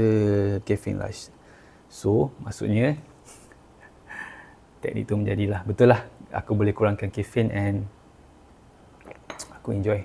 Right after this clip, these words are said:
minum kopi balik. Eh, sedap kopi dia. Okey,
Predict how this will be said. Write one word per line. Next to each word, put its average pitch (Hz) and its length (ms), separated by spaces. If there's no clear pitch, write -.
minum 104 160
kopi 101 240
balik. 104 240
Eh, 101 80
sedap 104 240
kopi 101 240
dia. - 60
Okey, 123 220